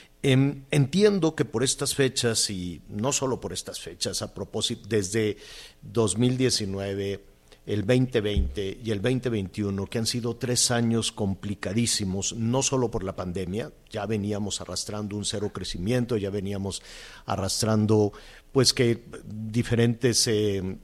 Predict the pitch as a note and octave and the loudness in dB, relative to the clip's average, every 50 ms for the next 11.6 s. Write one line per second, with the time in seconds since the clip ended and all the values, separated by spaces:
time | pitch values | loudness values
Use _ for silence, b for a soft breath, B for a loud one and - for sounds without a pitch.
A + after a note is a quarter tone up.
0 | B2 A#2 A2+ G#2+ A2+ A#2 A#2+ A#2 - - C3+ D3 D#3 C#3 C3+ C3+ C3 - - - | -6 -2 0 4 6 6 6 6 6 6 8 8 8 8 8 8 8 8 6 6
1 | - - - - - G2 - - G2+ F#2 G2 A#2+ B2+ C3 C3 - A2 G2 G2+ G2+ | 2 -2 -8 -12 -10 -10 -6 -4 -2 0 2 2 2 2 2 0 0 0 0 -2
2 | F2+ - G2+ G2+ A#2 A#2+ - - A2+ - G2+ - A2+ A2 A2 G#2+ G2 - F#2+ F2+ | -2 -2 -4 -2 -2 -4 -2 -4 -4 -4 -2 -2 -2 0 0 0 -2 -4 -6 -8
3 | F2 A#2 C3+ C3+ A#2 A2 G#2+ G2 F#2+ F#2+ F#2+ G#2 - - F#2+ F#2 F#2 F#2+ - F#2 | -4 -4 -4 -2 -2 -2 -4 -4 -4 -4 -4 -4 -4 -4 -4 -4 -6 -6 -6 -8
4 | F2 - - F2+ E2+ - - B2+ C3 B2+ B2+ B2 A2 G2 F#2 F#2 G2 - - F#2 | -8 -8 -8 -10 -8 -6 -2 -2 0 0 0 0 -2 -2 -4 -4 -4 -4 -4 -6
5 | F2 - G2+ G2 F#2+ F#2 - - C3 C3 A#2+ - - - - - A2+ - - G#2 | -6 -8 -10 -10 -10 -10 -8 -6 -4 -4 -2 -4 -4 -4 -6 -6 -6 -6 -6 -8
6 | F2 F2 - - G2+ F#2 - A#2+ G#2 A2 A2 B B B B B B B B - | -8 -6 -6 -6 -6 -6 -4 -4 -4 -4 -4 B B B B B B B B 0
7 | E3+ C#3+ D3 C#3 D3 C#3+ E3 F#3 F#3 F3 - - D#3 D3+ C#3 - C3 A#2+ B2 B2+ | 4 6 6 6 6 4 4 4 4 4 2 0 0 0 0 0 0 0 2 2
8 | C3 C3+ - - A2+ - A#2+ G#2+ G#2 G#2 - G#2+ G2 G#2 G#2 G2 G#2 - - G2 | 0 0 -2 -2 -2 -2 -2 -2 -2 -2 -2 -2 0 0 0 0 -2 -4 -4 -4
9 | F2 G2+ G#2 G#2+ - - G#2 - - G#2+ G2 F#2 F2 F2+ F2+ F#2 F#2 - - - | -2 -2 -2 -2 -2 -4 -6 -4 -4 -6 -4 -4 -4 -4 -4 -4 -4 -4 -6 -4
10 | - B2 C3 C3 - G2 D#2 - B B B B B B B B B B B B | -2 -2 -2 -2 -2 -6 -8 -10 B B B B B B B B B B B B
11 | - - - - A#2+ A#2 A2+ A#2 A2+ A2+ - - | -20 -10 -6 -2 0 0 2 2 0 0 -2 -4